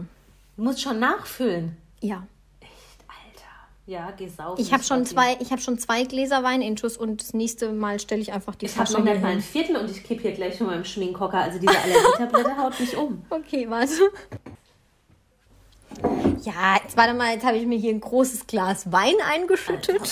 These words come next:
Speaker 1: Franzi, ich hab Angst, dass du brechen musst.
Speaker 2: Hä, wieso? Ich bin beim dritten Glas Rosé.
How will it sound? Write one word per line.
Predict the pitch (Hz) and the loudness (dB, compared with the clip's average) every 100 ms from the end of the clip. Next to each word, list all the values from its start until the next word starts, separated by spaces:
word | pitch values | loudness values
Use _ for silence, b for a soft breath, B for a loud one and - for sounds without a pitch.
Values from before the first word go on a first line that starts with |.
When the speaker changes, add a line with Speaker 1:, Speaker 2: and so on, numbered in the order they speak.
| - | -6
Speaker 1:
Franzi, | - - - | -8 -6 -8
ich | - | -6
hab | 202 | -8
Angst, | - 196 226 | -8 -8 -8
dass | 220 | -6
du | 220 | -6
brechen | - 196 226 233 190 175 | -6 -4 -2 -2 -4 -2
musst. | 175 - 247 - _ _ _ _ _ _ _ _ _ | -6 -6 -10 -16 _ _ _ _ _ _ _ _ _
Speaker 2:
Hä, | 190 202 | -6 -2
wieso? | 190 175 | -2 0
Ich | 226 214 | -2 0
bin | 233 | 2
beim | 196 175 | 2 0
dritten | - 269 285 254 | -2 -2 0 0
Glas | 202 226 330 | 4 4 2
Rosé. | 220 214 - 240 - 180 | -2 -2 0 -2 -2 -6